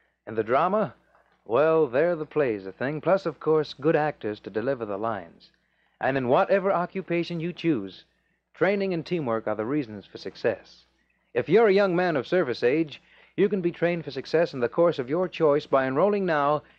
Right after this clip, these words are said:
in your United States Army's new Reserve for You training program. There are over one hundred courses to choose from in such fields as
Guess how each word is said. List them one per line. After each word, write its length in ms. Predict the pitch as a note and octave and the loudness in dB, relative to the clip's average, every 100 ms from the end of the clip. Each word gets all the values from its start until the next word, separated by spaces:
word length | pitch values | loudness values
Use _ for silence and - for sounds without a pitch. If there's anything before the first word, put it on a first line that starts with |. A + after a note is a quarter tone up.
| _ | _
in 120 | B2 | -4
your 200 | B2 F3+ | 2 4
United 420 | F#3+ E3+ E3 D#3+ - | 4 0 -2 -2 -2
States 280 | E3 D#3 - | 0 0 0
Army's 340 | D3 D3 C#3 | -4 -4 -6
new 240 | B2+ D#3 D#3 | -4 -2 0
Reserve 460 | B2+ A#2+ D#3+ F#3 | 2 2 4 2
for 80 | D#3+ | 0
You 140 | E3 F3+ | -8 -4
training 360 | E3+ C3+ G2 | -2 -2 -4
program. 400 | - G2+ F2 D#2 - _ _ _ _ _ | -6 -6 -6 -12 -20 _ _ _ _ _
There 100 | A2 | -2
are 40 | A2+ | 0
over 180 | G#2+ A2 | 0 0
one 160 | D3+ | 0
hundred 260 | C#3 C#3 A2+ | 0 -6 -2
courses 380 | D#3+ D3 C#3 C3 | 2 2 0 -14
to 100 | C3+ | -8
choose 280 | G3 E3+ | -6 -6
from 220 | - A#2 A2+ | -2 -2 -2
in 120 | A#2 | 0
such 260 | F#3 F3+ | 0 0
fields 320 | - F#3 F3 D#3 | 0 0 2 0
as 220 | D3 | -4